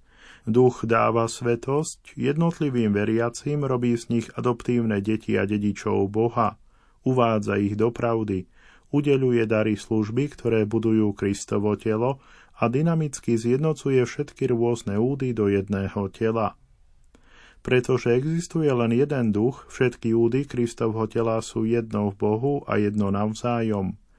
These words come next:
Inými slovami, cirkev je sviatosťou jednoty. Je povolaná vytvárať skutočnú jednotu vo svete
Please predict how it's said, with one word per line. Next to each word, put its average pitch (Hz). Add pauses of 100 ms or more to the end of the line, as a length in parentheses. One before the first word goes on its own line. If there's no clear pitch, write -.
(180)
Inými 117
slovami, 110 (320)
cirkev 131
je 113
sviatosťou 113
jednoty. 127 (320)
Je 117
povolaná 156
vytvárať 123
skutočnú 117
jednotu 113
vo 104
svete 117